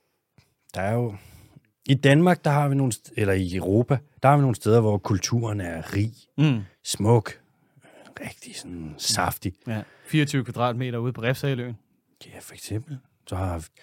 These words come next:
Speaker 1: Firenze nede i, øh,
Speaker 2: Firenze?
Speaker 1: <laughs> Firenze nede i Italien, ikke?
Speaker 2: Mm.
Speaker 1: Du har, øh, Assen
Speaker 2: Mm.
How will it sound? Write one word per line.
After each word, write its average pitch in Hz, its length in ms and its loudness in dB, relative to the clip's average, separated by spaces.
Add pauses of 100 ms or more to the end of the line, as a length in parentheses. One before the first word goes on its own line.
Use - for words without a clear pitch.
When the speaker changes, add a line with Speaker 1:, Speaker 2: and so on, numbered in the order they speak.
(240)
Speaker 1:
Firenze 120 580 0
nede 110 380 0
i, - 20 -2
øh, 87 200 0
Speaker 2:
Firenze? 156 680 0
Speaker 1:
<laughs> - 60 -8
Firenze 117 480 2
nede 131 180 2
i 113 40 2
Italien, 143 440 -2
ikke? 160 120 2 (160)
Speaker 2:
Mm. 170 60 -6 (200)
Speaker 1:
Du 98 60 -2
har, 92 340 2
øh, 82 60 -4 (300)
Assen 104 400 -2 (200)
Speaker 2:
Mm. 123 280 -4